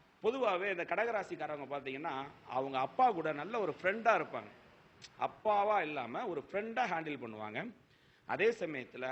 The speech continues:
அம்மா கிட்ட சண்டை போடுவாங்க. உரிமையான சண்டை. சண்டைன்னா ஏதோ அடிச்சுக்கிறது கிடையாது. அப்பா ஏதோ ஒண்ணு சொல்லிடுவாரு, அதை அப்பா கிட்ட இவங்க டைரக்டா கேட்க மாட்டாங்க. நேரா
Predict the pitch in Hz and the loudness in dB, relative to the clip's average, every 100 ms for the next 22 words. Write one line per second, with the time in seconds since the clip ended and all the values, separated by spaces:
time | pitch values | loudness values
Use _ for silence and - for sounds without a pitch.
0 | 131 127 170 220 156 170 139 131 143 120 | -6 -4 -2 -2 -2 -6 -8 -6 -6 -6
1 | 110 110 - - _ _ _ _ 135 214 | -10 -14 -20 -20 _ _ _ _ -4 -2
2 | 240 240 226 214 196 156 139 113 123 123 | -2 -2 0 0 -2 -8 -8 -10 -10 -6
3 | 156 202 208 147 120 104 107 _ _ _ | -4 -2 -2 -2 -4 -8 -14 _ _ _
4 | _ - 113 135 175 156 202 247 185 156 | _ -18 -8 -2 0 0 -2 -6 -4 -4
5 | 131 123 117 165 220 - _ 123 131 220 | -6 -6 -6 -6 -8 -14 _ -8 -4 2
6 | 185 165 202 185 160 180 151 127 170 151 | 4 2 -2 -6 -4 -2 -2 -2 0 0
7 | 123 - 233 196 170 143 139 165 170 170 | -2 0 0 2 0 0 -2 0 0 -2
8 | 143 131 127 113 107 - _ - 170 240 | -2 -4 -6 -6 -8 -12 _ -2 2 2